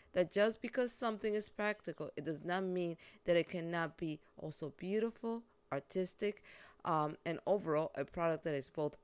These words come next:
purposeful and pleasing to have and use. I believe the world is better served when we begin to see upcycling this way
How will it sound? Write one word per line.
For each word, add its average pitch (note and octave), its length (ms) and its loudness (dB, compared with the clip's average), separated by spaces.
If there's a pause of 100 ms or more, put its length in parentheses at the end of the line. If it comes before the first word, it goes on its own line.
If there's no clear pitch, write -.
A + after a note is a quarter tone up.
purposeful C4 840 0 (320)
and G#3+ 260 2 (140)
pleasing G3+ 500 -2 (240)
to F#3 100 -6
have E3+ 460 0
and E3+ 180 -6
use. C3+ 320 -2 (600)
I A3 100 8
believe A#3 360 2
the G#3 120 4
world F3+ 320 6
is D#3 240 -2 (140)
better F#3+ 240 4
served D3 460 -2 (200)
when F3 140 -2
we E3+ 60 0
begin F#3 360 -2
to A3 120 -8
see - 300 -4
upcycling E3 680 -4
this F3+ 260 -4
way C#3 220 0